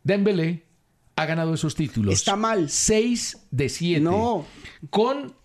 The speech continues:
Speaker 1: Mbappé ganó el cuarenta por ciento de los títulos.
Speaker 2: No.
Speaker 1: Entonces, si Mbappé,
Speaker 2: No.
Speaker 1: que vale el doble de Dembélé,
Speaker 2: No.
Speaker 1: no me dio títulos y me
Speaker 2: No.
Speaker 1: los da Dembélé,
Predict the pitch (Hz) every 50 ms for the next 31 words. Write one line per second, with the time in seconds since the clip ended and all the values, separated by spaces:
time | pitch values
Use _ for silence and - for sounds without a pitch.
0 | _ _ - 226 240 233 220 247 240 - 220 208 208 226 - - _ _ _ -
1 | 156 151 151 160 165 156 - 180 185 180 185 185 185 180 170 - 180 175 - -
2 | 139 123 - 139 139 139 135 160 151 131 123 - - 135 - - 131 135 143 175
3 | 190 226 240 254 - - 269 240 202 170 170 160 - 185 180 139 110 87 123 127
4 | 135 156 180 214 233 220 170 165 190 220 240 254 247 190 196 254 254 254 247 240
5 | 220 196 175 156 127 143 160 185 226 240 247 208 - - - - _ _ 82 98
6 | 123 160 226 262 262 262 262 262 262 262 233 - - 147 127 117 107 127 135 156
7 | 170 190 - 156 151 147 139 123 208 240 254 254 247 262 240 240 233 233 233 233